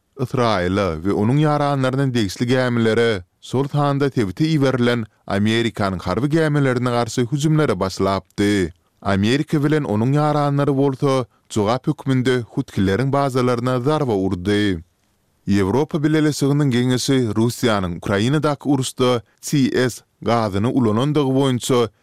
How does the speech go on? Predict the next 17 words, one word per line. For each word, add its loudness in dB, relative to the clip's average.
ilkinji 0
gezek 0
resmi -2
taýdan 0
aýplama -2
bildirip, 0
munyň 0
çäginde 0
täze 0
sanksiýa -2
kararnamasynyň -2
taslamasyny 0
taýýarlady. 0
Bu 2
barada 0
Azatlyk -4
Radiosynyň 0